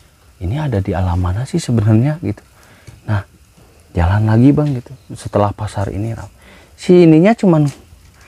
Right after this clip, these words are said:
dampingin aja, gitu. Jalan lagi, gitu.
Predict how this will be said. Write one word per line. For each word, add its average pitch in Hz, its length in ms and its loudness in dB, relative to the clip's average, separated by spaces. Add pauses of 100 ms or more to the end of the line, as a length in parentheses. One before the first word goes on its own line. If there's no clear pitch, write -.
(260)
dampingin 127 640 4
aja, 147 240 4
gitu. 123 240 0 (480)
Jalan 107 480 -6
lagi, 110 320 -10
gitu. - 240 -20